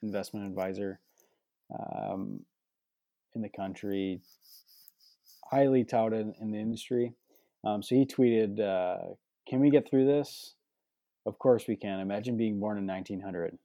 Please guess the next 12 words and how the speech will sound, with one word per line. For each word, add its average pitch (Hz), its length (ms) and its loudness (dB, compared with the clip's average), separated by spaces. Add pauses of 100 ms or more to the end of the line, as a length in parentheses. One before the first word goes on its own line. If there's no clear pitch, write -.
(140)
Age 113 200 -2
eighteen, 120 460 0
World 110 200 0
War 107 120 -2
One 98 240 -4
starts, 98 420 -6
lasts 90 280 -4
four 110 200 0
years, 104 300 -4
twenty-two 107 380 -8
million 98 280 -6
die. 92 400 -2